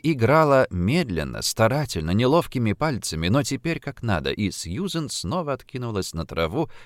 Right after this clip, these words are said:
наслаждаясь облегчением, не имевшим ничего общего с Марком.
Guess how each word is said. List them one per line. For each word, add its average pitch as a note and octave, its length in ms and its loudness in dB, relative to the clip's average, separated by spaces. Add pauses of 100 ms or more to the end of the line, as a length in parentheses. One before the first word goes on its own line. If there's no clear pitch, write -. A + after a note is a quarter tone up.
наслаждаясь A#2 1040 0
облегчением, F#2 920 -2
не A#2 160 0
имевшим C3+ 440 -6
ничего B2 460 0
общего F#2+ 360 -2
с - 120 -6
Марком. C2+ 480 -6